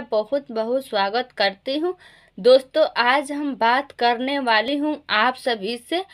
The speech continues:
आपकी बाल रूखा सूखा है या आपकी बाल जड़ से पक रहा है, उसको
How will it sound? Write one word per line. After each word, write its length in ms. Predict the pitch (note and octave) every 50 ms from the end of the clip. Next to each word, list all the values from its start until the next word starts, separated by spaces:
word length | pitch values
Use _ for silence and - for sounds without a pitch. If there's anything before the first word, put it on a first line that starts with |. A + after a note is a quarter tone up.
| - - - _ _ _ -
आपकी 440 | A3 A#3 A#3+ - - _ - D#4 D#4
बाल 280 | B3+ A#3+ C4+ C#4 C#4+ C4
रूखा 380 | A#3 B3+ B3 - - C#4+ C4+ C#4
सूखा 420 | C#4 - C#4+ C4 - - - C4 C4+
है 260 | B3 A#3 C4 A#3+ A#3
या 460 | A3+ G3 F3+ F#3 G3 B3 B3 A3 F3+ - - _ _ _ _ _
आपकी 520 | - G#3+ A#3 B3 - - _ - D4+ D#4+ D#4+
बाल 420 | B3 A3+ G#3+ A#3 A3+ G3+ E3+ D3+ - _ _ _ - - - _ _
जड़ 460 | G3 F3+ D3+ C#3+ F3 A#3 C4 D4 F4 E4
से 220 | - - C4 A#3 A3+ - _ -
पक 220 | C#4 D4+ D#4 -
रहा 360 | D#4+ C4+ B3+ A#3+ A3 A#3+ A#3 A#3+
है, 240 | A#3 A#3+ B3 G#3+ - -
उसको 420 | - A#3+ C#4 C4+ - - F4 F4